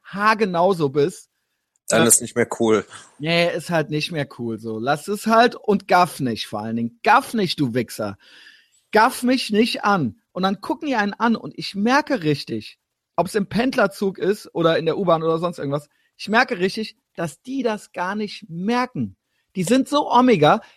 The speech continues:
Speaker 1: die raffen das gar nicht. Und ich gucke die dann an, ich gucke nicht weg. Und die gucken einen immer weiter an. Und das ist peinigend lange. Und ich merke halt richtig irgendwann, wie die irgendwann das merken.
Speaker 2: Ja.
Speaker 1: Und ich gucke dann,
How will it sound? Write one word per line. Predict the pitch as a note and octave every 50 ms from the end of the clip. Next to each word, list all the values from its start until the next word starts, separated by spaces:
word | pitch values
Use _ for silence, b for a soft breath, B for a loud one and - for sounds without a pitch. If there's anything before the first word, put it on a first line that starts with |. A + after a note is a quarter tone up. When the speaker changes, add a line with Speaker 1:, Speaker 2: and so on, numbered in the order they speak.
| B B
Speaker 1:
die | G3+
raffen | G3+ - B3+ C#4+ C#4 - D4
das | B3+ A#3+ -
gar | F#3+ D#3 D3+
nicht. | D3+ - A3+
Und | - G3+
ich | G3+ - -
gucke | - D#4 E4 - E4
die | A#3+ C#4 G#3+
dann | B3+ A3 G#3+
an, | - - A3+ A3+
ich | A3 -
gucke | - - C#4 A#3+ C#4 A#3+
nicht | A#3+ C4+ B3+ - - G3+
weg. | G#3 G#3 - - - _ _ _ _ _ _ _
Und | - F#3 F#3
die | G3+ -
gucken | - - - D4+ - - D4 C4+
einen | - - G3 F#3+ G3 G#3 G#3+ G#3+ G#3+ _ _ _ _ _ _ _ _ _ _ _ -
immer | A3 A3+ A#3+ A#3 A3+ A#3 A#3 A#3 B3+ B3 - -
weiter | D#3+ F#3+ F#3+ A#3 -
an. | D3 E3+ F3
Und | D#3+ D#3+
das | D#3+ E3+ - G#3
ist | F#3+ - _ _ _
peinigend | - - - - B3 B3 C4+ C#4 C#4+ C#4 C4 A#3+ A#3+ A#3 A3+ A#3 A3
lange. | F3+ F3+ F3 D3+ C3 A#2 G#2+ G#2 - _ _ _ _ _ _ _ _ -
Und | F3 G3
ich | G3+ - - -
merke | G3 G#3+ B3 C#4 C#4 C#4+ B3+
halt | A#3+ A3 -
richtig | F#3 G3 G#3 - - G#3 G3+ - - -
irgendwann, | E3 F3+ G3+ G3+ F#3 F#3+ F#3 F#3 F#3 F3+ _ _ _
wie | - G#3 A3+ A3
die | A3 G#3 G3+ G3 - -
irgendwann | D3 F3+ G#3 G3+ G3+ - - D3+ D3+ D#3+ E3
das | D#3 D3 D3+ D3 - - _ -
merken. | D#3+ D#3+ D#3+ F3 F#3+ F#3+ F#3+ G3+ - - C3+ G#2 G#2 G2+ - _ _ _ _ _ _ _ -
Speaker 2:
Ja. | - A2+ A#2+ B2 -
Speaker 1:
Und | F3 -
ich | -
gucke | - - A#3+ C4+ A3 D4+ C4
dann, | G#3+ A3+ G#3+ G#3+